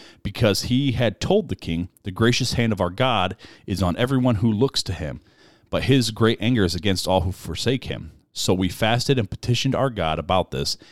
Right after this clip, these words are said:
and he answered our prayer." So this is, he was fasting and praying for protection on the road.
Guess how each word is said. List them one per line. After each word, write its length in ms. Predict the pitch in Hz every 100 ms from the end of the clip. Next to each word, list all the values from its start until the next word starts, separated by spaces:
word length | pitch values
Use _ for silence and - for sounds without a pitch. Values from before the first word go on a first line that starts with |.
| -
and 120 | 87
he 100 | 92
answered 300 | 80 73 71
our 100 | 64
prayer." 260 | - - 62
So 140 | -
this 180 | 92 147
is, 240 | 90 80 - _
he 140 | - 123
was 140 | 101
fasting 440 | - 113 107 - 101
and 120 | 90
praying 320 | 104 104 101
for 360 | - 90 85 80
protection 600 | - - - 160 - 76
on 100 | 76
the 80 |
road. 320 | 65 127 -